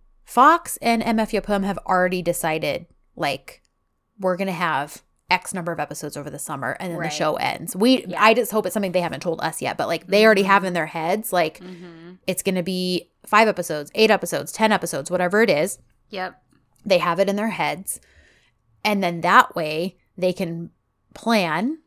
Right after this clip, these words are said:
Speaker 2: Yep.
Speaker 1: The writing team can plan from start to finish, like, a
Speaker 2: For
Speaker 1: complete,
Speaker 2: those, yep.
Speaker 1: yes, a complete arc that then leads to a well fleshed out finale that's not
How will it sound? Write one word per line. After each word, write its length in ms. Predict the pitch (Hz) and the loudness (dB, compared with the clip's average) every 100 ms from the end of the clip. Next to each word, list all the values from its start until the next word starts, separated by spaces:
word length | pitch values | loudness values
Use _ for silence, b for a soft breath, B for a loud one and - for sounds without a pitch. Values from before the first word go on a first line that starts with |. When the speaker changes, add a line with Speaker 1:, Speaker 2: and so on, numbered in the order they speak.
| _ _ _ | _ _ _
Speaker 2:
Yep. 260 | - 160 185 | -14 -8 -2
Speaker 1:
The 100 | 180 | 2
writing 360 | 185 214 208 190 | 4 4 2 -4
team 240 | 196 190 | -4 0
can 200 | 190 175 | 2 2
plan 500 | - 208 156 160 226 - - - _ _ _ | 2 0 0 -2 -6 -8 -20 -20 _ _ _
from 400 | - 190 165 165 | -6 -2 -2 -4
start 320 | - 170 - | 0 0 0
to 80 | 196 | -6
finish, 760 | - 254 170 151 175 - - _ b b | 2 2 2 -6 -8 -10 -14 _ b b
like, 300 | - 165 - _ - | -4 -4 -6 _ -6
a 80 | 180 | -4
Speaker 2:
For 40 | |
Speaker 1:
complete, 600 | - 185 185 202 196 185 | -2 -4 -2 -2 0 -2
Speaker 2:
those, 360 | 175 - - - _ | -4 -12 -18 -20 _
yep. 160 | - 170 | -8 0
Speaker 1:
yes, 300 | 175 123 - | 2 2 -4
a 100 | 208 | -6
complete 520 | - 180 - 208 - - | -4 -8 -4 -6 -4 0
arc 340 | 196 123 - - B - | 2 2 -4 -20 B 0
that 200 | 196 180 | 0 2
then 280 | 196 196 190 | 0 2 -2
leads 380 | 214 208 - | -2 -2 -4
to 480 | - - 175 170 175 - b b _ | -8 -2 0 2 0 -4 b b _
a 120 | 190 175 | -4 0
well 260 | 180 175 | 2 2
fleshed 440 | 180 - 185 - - | 2 -2 -2 -2 -6
out 340 | 147 151 - | -4 -4 -8
finale 560 | - 165 170 190 170 165 | -14 -10 -8 -6 -8 -10
that's 240 | 160 - | -10 -10
not 300 | 165 147 156 | -8 -6 -6